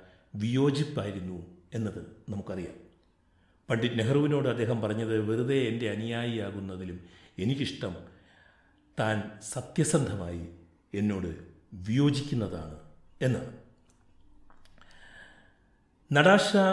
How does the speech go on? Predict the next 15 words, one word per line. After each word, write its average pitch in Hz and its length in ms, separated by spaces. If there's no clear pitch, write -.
നർവാൾ, 139 840
ദേവാംഗന 143 920
കലിത, 117 260
ആസിഫ് - 540
തൻഹ 127 280
എന്നിവർക്ക് 117 440
ജാമ്യം 139 400
നൽകിക്കൊണ്ട് 92 680
കോടതി 143 380
പറഞ്ഞ 104 340
കാര്യങ്ങളെ 92 680
ഉന്നതമായ 110 760
ജനാധിപത്യ 123 720
മൂല്യങ്ങളുടെ 107 760
വെളിച്ചത്തിലാണ് 92 880